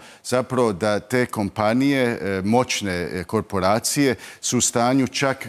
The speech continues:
konkurenciju, e, zbrisati. Dakle, imamo slučaj Parlera koji je bio, e, jest konkurent Twitteru sa, ja, čini mi se, devet miliona korisnika,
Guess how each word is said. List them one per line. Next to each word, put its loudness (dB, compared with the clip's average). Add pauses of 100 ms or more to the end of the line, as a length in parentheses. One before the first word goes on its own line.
konkurenciju, 2
e, 0
zbrisati. -2
Dakle, -2
imamo 0
slučaj -4
Parlera 2 (400)
koji 2
je 2
bio, 0
e, -4
jest 0
konkurent -2
Twitteru 0
sa, -2
ja, 0
čini -2
mi 0
se, -2
devet -4
miliona -2
korisnika, 0